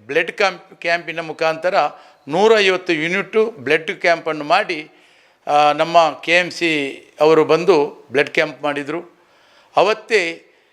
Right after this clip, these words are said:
ಎಲ್ಲ ಮಾತೆಯರಿಗೆ, ಮಕ್ಕಳಿಗೆ ಒಂದು ಆಟೋಟ ಸ್ಪರ್ಧೆಯನ್ನು ಕೂಡ ಇಟ್ಟಿದ್ದೇವೆ ನಾವು. ಆ ಆಟೋಟ ಸ್ಪರ್ಧೆಯಲ್ಲಿ ಕಬಡ್ಡಿ ಇರ್ಬೋದು, ಖೋ ಖೋ ಇರ್ಬೋದು, ಬೇರೆ ಜಾನಪದ ಗೀತೆಗಳೆಲ್ಲ ಆ ಕಾರ್ಯಕ್ರಮದಲ್ಲಿ ನಾವು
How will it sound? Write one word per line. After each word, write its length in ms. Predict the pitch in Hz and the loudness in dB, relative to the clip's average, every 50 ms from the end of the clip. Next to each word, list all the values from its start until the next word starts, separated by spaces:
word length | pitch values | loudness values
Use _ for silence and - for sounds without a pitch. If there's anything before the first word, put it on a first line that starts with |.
| _ _ - | _ _ -8
ಎಲ್ಲ 420 | 139 160 196 233 240 220 156 139 143 | -6 -4 0 2 2 2 0 -2 -2
ಮಾತೆಯರಿಗೆ, 640 | 151 175 170 175 180 175 170 160 165 160 185 175 156 | -2 -2 -2 -2 -4 -4 -4 -4 -4 -4 -2 -4 -2
ಮಕ್ಕಳಿಗೆ 800 | 147 156 156 - - 170 170 156 160 190 160 135 143 - - - | -4 -6 -10 -8 -6 -6 -4 -2 0 -2 -2 -2 -6 -10 -12 -12
ಒಂದು 140 | 151 156 156 | -6 -2 0
ಆಟೋಟ 340 | 143 156 160 - 185 180 180 | 0 0 0 -2 -4 -4 -4
ಸ್ಪರ್ಧೆಯನ್ನು 600 | 165 - - - 151 143 131 151 147 143 143 139 | -6 -8 -2 -2 -2 0 2 2 0 0 0 -4
ಕೂಡ 140 | 143 143 156 | -4 -2 -2
ಇಟ್ಟಿದ್ದೇವೆ 400 | 156 147 151 143 123 120 113 101 | -2 -2 -4 -8 -6 -6 -6 -8
ನಾವು. 280 | 98 90 - _ _ _ _ - - _ _ - | -10 -14 -18 _ _ _ _ -20 -20 _ _ 2
ಆ 140 | 170 175 180 | 2 4 2
ಆಟೋಟ 300 | 190 - 233 233 - 226 | 2 -2 -6 -8 -6 -8
ಸ್ಪರ್ಧೆಯಲ್ಲಿ 1000 | 208 - - 190 185 170 151 185 185 180 185 202 214 190 160 165 165 - _ _ _ _ _ _ | -10 -8 -8 -8 -8 -6 -4 -4 -4 -4 -4 -4 -4 -4 -4 -6 -10 -14 _ _ _ _ _ _
ಕಬಡ್ಡಿ 340 | - 151 147 165 170 165 170 | -6 0 0 0 0 0 -2
ಇರ್ಬೋದು, 440 | 160 160 139 151 156 151 151 156 | -4 -4 -4 -4 -4 -4 -4 -8
ಖೋ 140 | 151 156 156 | -6 -6 -6
ಖೋ 180 | 156 156 - 165 | -6 -4 -2 -2
ಇರ್ಬೋದು, 420 | 165 156 143 143 151 147 139 151 | -2 0 0 0 -2 -2 -2 -4
ಬೇರೆ 540 | 147 202 233 226 170 - - - - - _ - | -2 0 0 0 0 -2 -8 -16 -20 -20 _ -4
ಜಾನಪದ 460 | 123 151 160 170 170 170 165 156 147 160 156 143 135 | -2 0 0 0 0 -2 -4 -2 -2 -2 -4 -4 -4
ಗೀತೆಗಳೆಲ್ಲ 580 | 147 160 160 165 165 160 160 156 151 156 151 147 135 127 - - - - - - | -8 -4 -2 -2 -2 0 0 0 0 0 2 0 0 0 -2 -8 -16 -20 -6 0
ಆ 260 | 135 139 143 143 139 131 | 2 4 4 4 4 0
ಕಾರ್ಯಕ್ರಮದಲ್ಲಿ 680 | - - 147 151 156 151 151 147 139 139 135 143 156 170 | 0 0 0 0 0 0 -2 -4 -4 -6 -6 -6 -4 -2
ನಾವು 420 | 160 147 139 139 135 123 117 | 0 0 0 0 -4 -4 -6